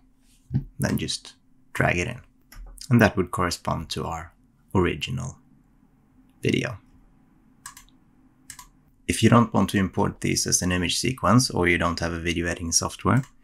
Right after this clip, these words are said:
you can just unclick this here, skip video for run all, change the F P S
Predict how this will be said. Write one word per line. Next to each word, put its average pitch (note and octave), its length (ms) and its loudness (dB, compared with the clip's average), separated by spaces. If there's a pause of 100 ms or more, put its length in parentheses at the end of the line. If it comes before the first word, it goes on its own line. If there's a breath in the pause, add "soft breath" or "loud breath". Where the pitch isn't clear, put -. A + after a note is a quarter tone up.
(1200 soft breath)
you - 100 2
can D3 160 6
just - 420 4
unclick - 500 2
this - 220 -2
here, - 280 2 (460)
skip - 320 2
video F2 280 2
for F2 220 -2
run E2+ 180 0
all, D#3 320 -2 (280)
change F2+ 420 0
the F2 100 -2
F - 160 -6
P F2 100 0
S - 380 -2